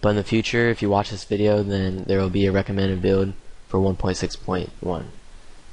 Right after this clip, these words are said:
So right now we're just gonna click on the development build, hit keep,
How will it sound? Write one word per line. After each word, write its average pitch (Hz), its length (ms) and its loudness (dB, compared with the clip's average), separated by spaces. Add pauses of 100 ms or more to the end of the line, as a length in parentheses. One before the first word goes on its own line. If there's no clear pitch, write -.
(140)
So - 160 0
right 104 160 2
now 110 120 2
we're 110 100 2
just 101 100 -10
gonna 101 140 -2
click 101 180 0
on 98 80 -2
the 95 80 -2
development 110 560 0
build, 117 320 2 (1500)
hit 95 280 0
keep, 120 400 0